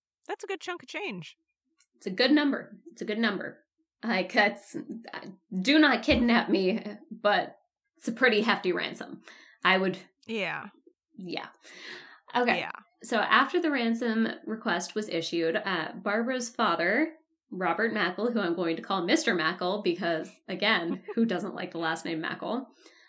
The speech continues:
Speaker 2: Um,
Speaker 1: Uh, I love it.
Speaker 2: immediately started working on the ransom. So, as we mentioned, like, he was a
Speaker 1: Good
Speaker 2: massively
Speaker 1: dad.
Speaker 2: successful Florida land developer. Um, like, money wasn't going to be an issue. He even, like,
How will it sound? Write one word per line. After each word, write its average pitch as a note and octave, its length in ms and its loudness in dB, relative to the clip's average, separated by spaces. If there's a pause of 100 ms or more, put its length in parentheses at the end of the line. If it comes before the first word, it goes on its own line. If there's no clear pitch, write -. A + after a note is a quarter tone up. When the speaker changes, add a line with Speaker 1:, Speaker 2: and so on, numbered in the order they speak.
(140)
Speaker 2:
Um, G3 160 0
Speaker 1:
Uh, A#3+ 220 -4 (220)
I A3+ 40 -14
love D#3+ 220 -14
it. D#3 160 -16 (460)
Speaker 2:
immediately A3 600 2
started F#3 320 -2
working E3 280 -2
on F3 100 -4
the F3 100 -4
ransom. - 360 -10
So, - 460 0 (460)
as G#3+ 180 4
we B3+ 100 0
mentioned, A3 520 0
like, F3+ 160 -6
he - 240 -2
was A#3+ 120 0
a B3 60 0
Speaker 1:
Good G#3+ 120 2
Speaker 2:
massively F3+ 460 0
Speaker 1:
dad. G#3 80 -2
Speaker 2:
successful F3 920 -4
Florida F3+ 400 -4
land E3 240 -4
developer. A#3 560 -2 (540)
Um, G#3 280 0
like, F3+ 220 -4
money G#3 300 2
wasn't F#3 340 0
going F3+ 180 0
to F3 60 -2
be F3 120 -2
an E3+ 120 -4
issue. - 520 -6
He - 160 -6 (360)
even, F#3+ 480 -2 (500)
like, A3 220 -8